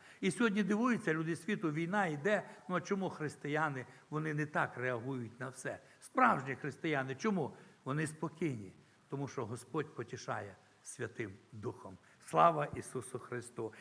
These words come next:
Наступна річ, що робить Дух Святий, це Він нас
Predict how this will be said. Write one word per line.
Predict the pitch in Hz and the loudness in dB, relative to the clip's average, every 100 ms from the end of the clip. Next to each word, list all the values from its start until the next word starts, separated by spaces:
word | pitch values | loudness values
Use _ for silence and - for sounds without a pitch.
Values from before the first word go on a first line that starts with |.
| - | -4
Наступна | 196 202 240 180 180 175 | 4 4 4 2 6 6
річ, | 190 | 4
що | - 170 | 2 4
робить | 170 156 151 | 4 4 2
Дух | 180 180 | 0 0
Святий, | - 147 - 196 160 - - - | 2 2 4 2 2 -4 -18 2
це | 196 | 6
Він | 170 143 233 240 185 | 6 8 8 8 8
нас | 160 135 - | 4 2 -4